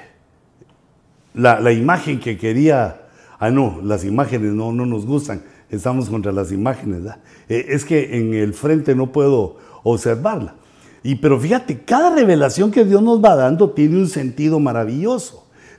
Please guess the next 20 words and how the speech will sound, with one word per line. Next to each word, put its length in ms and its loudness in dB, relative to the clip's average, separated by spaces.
pero 220 2
también 340 2
cuando 280 2
se 120 -2
van 200 0
juntando 580 2
varias, 720 -2
cuando 300 2
se 160 -2
va 140 2
haciendo 400 0
la 160 0
suma 560 2
de 140 -2
las 180 0
revelaciones, 920 0
también 560 0
tiene 340 2
un 80 4
significado 840 -6